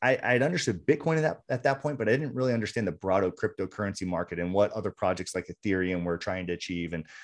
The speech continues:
um, what, you know, we, you know, the early rumblings of N F Ts and things like that were, were going on then. Um, so that was when it really got exciting for people.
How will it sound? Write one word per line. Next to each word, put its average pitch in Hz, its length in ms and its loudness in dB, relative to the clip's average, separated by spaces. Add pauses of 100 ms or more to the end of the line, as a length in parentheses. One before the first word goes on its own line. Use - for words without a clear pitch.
(160)
um, 87 400 4
what, 101 320 2
you 107 100 -2
know, 82 160 -4 (460)
we, 120 180 0
you 107 60 0
know, 98 180 -4
the 117 100 4
early 120 340 4
rumblings 107 480 2
of - 160 -12
N 123 100 4
F 110 140 0
Ts 107 300 -2
and 95 100 -6
things 104 200 -4
like 92 140 -2
that 98 180 0
were, 98 200 -2
were 110 120 -2
going 98 320 -2
on 90 200 0
then. 92 220 0 (360)
Um, 107 300 4
so - 200 4
that 165 220 0
was 180 160 -2
when 127 320 2 (300)
it 127 100 4
really 113 300 4
got 104 160 4
exciting 98 400 0
for 120 120 -4
people. 156 460 2